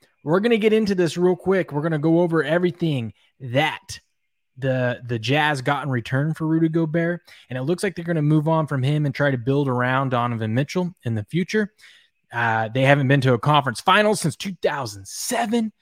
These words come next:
and the Timberwolves are looking to win now. And you'll be surprised of who they had to give up and who they didn't have to give up in this trade.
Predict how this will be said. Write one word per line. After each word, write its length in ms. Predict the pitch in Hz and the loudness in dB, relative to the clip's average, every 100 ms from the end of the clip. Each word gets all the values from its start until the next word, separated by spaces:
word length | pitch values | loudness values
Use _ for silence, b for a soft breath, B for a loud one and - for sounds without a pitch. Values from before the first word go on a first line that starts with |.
| b b | b b
and 100 | 117 | -10
the 40 | 113 | 0
Timberwolves 600 | 220 247 190 165 170 151 | 2 4 4 6 6 4
are 100 | 151 | 0
looking 280 | 170 160 | 0 0
to 80 | 139 | 0
win 320 | 135 151 147 | 2 2 0
now. 360 | 139 143 127 120 | 0 0 0 -2
And 520 | - 139 139 135 127 - 143 | -4 -2 -2 -2 -4 -10 -6
you'll 160 | 139 | -2
be 100 | 147 | -2
surprised 680 | 143 127 - 185 196 143 117 | -4 -6 -4 0 4 4 2
of 100 | 110 | -2
who 160 | 131 135 | -2 0
they 160 | 131 | 0
had 140 | 127 120 | 0 -2
to 40 | |
give 220 | 120 120 | -4 -2
up 260 | 131 139 _ _ b b b b _ | -2 -2 _ _ b b b b _
and 500 | 120 120 120 120 117 | -4 0 2 0 0
who 120 | 127 | -2
they 120 | 120 107 | -2 -2
didn't 280 | 120 165 | -2 -4
have 240 | 107 101 92 | -6 -10 -12
to 80 | 95 | -16
give 160 | 95 | -16
up 180 | 95 - | -16 -18
in 100 | 98 | -16
this 220 | 98 110 | -14 -14
trade. 380 | - 127 110 87 | -8 -6 -6 -10